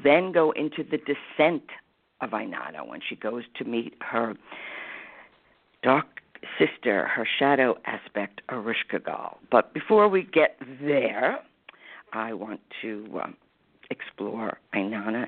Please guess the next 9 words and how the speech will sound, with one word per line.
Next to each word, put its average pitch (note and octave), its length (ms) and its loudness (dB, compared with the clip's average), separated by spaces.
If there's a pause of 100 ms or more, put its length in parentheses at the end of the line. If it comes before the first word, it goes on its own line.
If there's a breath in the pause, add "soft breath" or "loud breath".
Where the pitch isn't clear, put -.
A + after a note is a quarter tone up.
and A2 160 -4
the G#2 60 0
laws. G#2+ 600 -2 (2500 loud breath)
So C3 100 4 (240)
she G#3+ 540 6 (1800)
was B2+ 160 4 (220)
given D3+ 460 2 (580)
the C3 80 0
laws. G2 480 -2